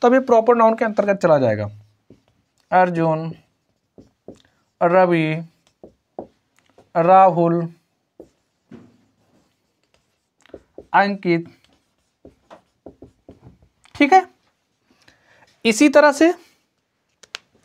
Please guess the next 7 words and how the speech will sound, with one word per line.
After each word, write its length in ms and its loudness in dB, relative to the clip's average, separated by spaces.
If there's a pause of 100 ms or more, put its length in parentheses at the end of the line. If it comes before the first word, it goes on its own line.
(600)
अब 120 0
जैसे 420 2 (1120)
टीचर 360 2
हैं, 320 -2 (4000)
जैसे 260 0
टीचर 440 0
हैं 400 -2